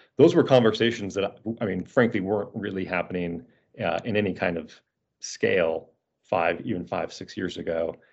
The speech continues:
that, um, are happening daily, uh, for me, you know, right now. That, uh, again, goes back to my optimistic point of view. Look, some, a lot of times when the government, um, is short,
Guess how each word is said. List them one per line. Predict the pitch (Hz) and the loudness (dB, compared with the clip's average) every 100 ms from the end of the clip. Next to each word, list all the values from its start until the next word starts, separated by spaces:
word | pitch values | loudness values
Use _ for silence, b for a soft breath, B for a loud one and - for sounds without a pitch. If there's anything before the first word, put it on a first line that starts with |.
| _ - | _ -18
that, | 87 98 90 87 | -2 0 0 -2
um, | 87 80 82 90 | -6 -4 -4 -2
are | 92 | 0
happening | 95 - 87 82 | 0 -2 -4 -4
daily, | 82 98 92 85 80 78 - - | -4 -2 0 0 -2 -8 -16 -14
uh, | 85 82 | -10 -8
for | - 87 | -4 -2
me, | 87 85 82 - - | 0 -2 -4 -8 -10
you | |
know, | 82 | -8
right | 80 82 82 | -2 -2 -2
now. | 85 85 104 110 b b b _ | -2 0 0 -4 b b b _
That, | - 95 85 | 2 2 4
uh, | 82 82 85 - | 0 0 -4 0
again, | 110 90 87 | 2 2 2
goes | 98 87 | -2 0
back | 92 87 | -2 -2
to | - | -4
my | 85 85 92 | -4 -4 -6
optimistic | 101 - 90 - 90 | -8 -6 -6 -6 -8
point | 92 82 | -6 -6
of | 80 | -4
view. | 98 85 B B - | -2 -4 B B 4
Look, | 117 | 6
some, | 135 131 - b b | 6 4 2 b b
a | 113 | 6
lot | 139 | 8
of | 151 | 8
times | 143 135 | 6 4
when | 120 | 4
the | 107 | 2
government, | 104 104 117 113 113 113 | 2 2 4 4 0 -4
um, | 107 92 90 90 90 - _ _ _ - | -4 -2 -2 -4 -6 -12 _ _ _ -10
is | 104 | -10
short, | - - 104 | -4 0 0